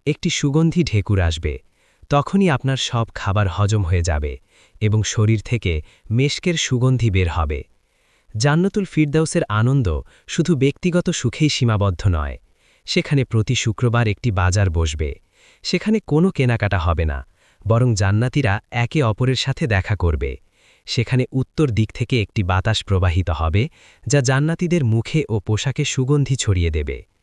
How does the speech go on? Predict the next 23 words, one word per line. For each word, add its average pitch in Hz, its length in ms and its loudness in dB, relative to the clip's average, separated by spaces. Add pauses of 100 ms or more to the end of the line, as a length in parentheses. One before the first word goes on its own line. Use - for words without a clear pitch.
(480)
বাজার 143 320 2
থেকে - 320 -4
ফিরে 147 280 2
আসার 147 280 0
পর 127 340 0 (260)
স্ত্রীরা 175 460 2
বলবে, 135 440 2 (460)
"আল্লাহর 131 440 0
কসম, 90 460 -2 (360)
তোমাকে 185 320 0
আরো 202 140 2
বেশি 113 340 0
সুন্দর 95 340 0
লাগছে।" 78 500 -4 (520)
স্বামীরাও 175 540 2
স্ত্রীদের 120 440 0
বলবে, 101 420 0 (400)
"তোমাদেরকেও 135 560 0
আগের 101 300 0
থেকে - 260 -2
বেশি 95 320 0
সুন্দরী 82 420 0
লাগছে।" 73 460 -4